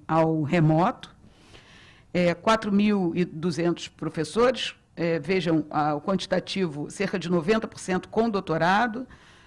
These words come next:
mais de dois mil e seiscentos com pós-doutoramento, então, ah, um corpo docente altamente qualificado, e é isso que faz com que o nosso ensino,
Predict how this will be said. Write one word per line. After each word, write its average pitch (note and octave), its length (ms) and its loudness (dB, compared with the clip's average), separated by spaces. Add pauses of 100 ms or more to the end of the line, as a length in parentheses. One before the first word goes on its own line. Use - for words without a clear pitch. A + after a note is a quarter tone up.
mais G3 320 4
de E3+ 80 -8
dois E3+ 280 0
mil G3+ 300 4
e F#3+ 60 4
seiscentos F3+ 640 0
com E3 140 2
pós-doutoramento, E3+ 1000 4
então, E3+ 320 4
ah, D3+ 140 2
um F#3+ 260 2
corpo - 320 0
docente F3+ 400 0
altamente F#3 480 2
qualificado, F#3+ 840 -2 (440)
e B3+ 140 2
é A3 80 6
isso F#3+ 260 0
que G#3 80 -2
faz F#3 260 0
com F#3 140 0
que F#3 140 -6
o F#3 40 2
nosso F3+ 320 0
ensino, F#3+ 600 2